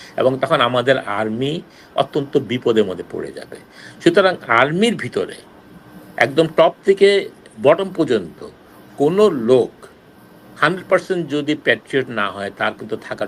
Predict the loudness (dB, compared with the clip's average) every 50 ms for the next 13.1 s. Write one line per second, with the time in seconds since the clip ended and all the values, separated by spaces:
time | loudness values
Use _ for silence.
0 | -10 -10 -14 -12 -12 -10 -10 -10 -10 -10 -12 -12 -14 -14 -14 -14 -18 -18 -18 -20
1 | -18 -14 -12 -10 -8 -6 -6 -6 -6 -6 -8 -4 -6 -4 -4 -4 -6 -4 -6 -8
2 | -4 -4 -4 -4 -4 -6 -10 -12 -10 -8 -8 -8 -6 -6 -8 -8 -8 -12 -20 -20
3 | -20 -20 -20 -20 -14 -6 -4 -4 -2 0 0 0 0 0 0 -4 -4 -4 -2 -6
4 | -6 -6 -6 -6 -10 -10 -10 -10 -10 -8 -6 -6 -8 -6 -6 -8 -6 -8 -8 -8
5 | -8 -10 -10 -10 -12 -14 -14 -14 -16 -16 -16 -18 -20 -20 -20 -20 -20 -12 -4 2
6 | 2 4 4 4 4 4 4 4 4 0 0 -2 -2 -2 -4 -10 -18 -20 -20 -20
7 | -20 -20 -14 -6 0 2 2 2 2 0 0 2 0 -2 -2 0 0 2 2 2
8 | -2 -8 -20 -20 -20 -20 -20 -8 0 2 2 4 4 4 4 2 2 0 0 0
9 | 0 0 -4 -6 -6 -6 -6 -6 -6 -6 0 0 0 0 0 -4 -12 -12 -14 -14
10 | -10 -10 -10 -12 -12 -20 -20 -20 -20 -20 -20 -20 -20 -20 -20 -20 -20 -20 -20 -10
11 | 0 0 0 2 0 -2 -2 -4 -4 -4 -6 -6 -6 0 0 0 2 2 2 2
12 | 2 2 2 -2 -4 -4 -6 -8 -8 -8 -12 -14 -18 -14 -14 -14 -14 -14 -16 -18
13 | -20